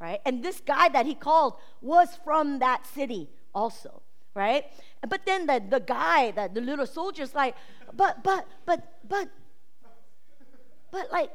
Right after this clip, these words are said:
the enemy is gonna probably go there anyway. The next place they're gonna go is that, that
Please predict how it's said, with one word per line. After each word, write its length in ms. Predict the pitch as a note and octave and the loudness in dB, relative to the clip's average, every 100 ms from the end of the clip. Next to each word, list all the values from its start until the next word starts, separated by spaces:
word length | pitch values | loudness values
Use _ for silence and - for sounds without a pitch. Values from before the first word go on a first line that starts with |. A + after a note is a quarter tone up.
| - - - | -10 -10 -8
the 280 | D4 C#4 C4 | 0 2 4
enemy 600 | D#4 A4 E4 D4 D#4 D4+ | 2 2 0 0 -2 -6
is 160 | - C4+ | -6 -4
gonna 320 | E4 E4+ D#4 | -2 0 0
probably 420 | - - G4+ G4 | -2 -4 -2 0
go 240 | B3+ C#4 D4+ | 0 0 2
there 420 | C4 G3 F#3+ G3+ - - | 2 2 0 -4 -8 -4
anyway. 440 | B3 D#4 C4+ F#3+ E3+ | 0 0 0 -2 -2
The 180 | G3 G3 | -4 -4
next 440 | G3+ A#3 F4+ - - | -4 0 0 0 -6
place 180 | F#4 | -6
they're 160 | - D4 | -4 -4
gonna 180 | C#4+ B3+ | -2 0
go 240 | B3 D#4+ - | 2 4 6
is 180 | C4 - | 4 6
that, 280 | C4+ C#4 - - - - | 6 6 2 -10 -10 0
that 240 | B3 | 2